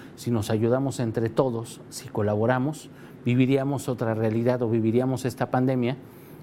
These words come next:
más extensa de como se prevé, digo, porque la realidad es que sí se prevé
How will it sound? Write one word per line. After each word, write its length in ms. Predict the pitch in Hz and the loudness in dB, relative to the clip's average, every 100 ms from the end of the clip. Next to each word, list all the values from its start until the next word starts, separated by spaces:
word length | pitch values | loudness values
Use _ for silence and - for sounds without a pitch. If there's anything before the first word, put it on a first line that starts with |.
| - - | -18 0
más 340 | 113 147 135 | 4 4 2
extensa 680 | 147 - - 139 131 - 180 - - - - - - - - | -4 -4 2 2 2 -2 -6 -8 -20 -20 -18 -18 -18 -18 2
de 300 | 131 139 143 - - - - - - - | 4 4 0 -14 -20 -20 -20 -20 -20 0
como 300 | 104 104 95 | 4 4 2
se 160 | 117 107 | 2 2
prevé, 480 | 113 113 151 - - - - - | 2 4 4 2 -10 -20 -14 -2
digo, 140 | 101 | -2
porque 240 | 101 - 107 | 0 0 4
la 120 | 104 | 4
realidad 480 | 117 117 117 127 135 | 4 2 4 2 2
es 120 | - | -2
que 120 | 107 | -4
sí 160 | 139 131 | -2 0
se 140 | 135 | 0
prevé 340 | 110 110 127 | 2 2 2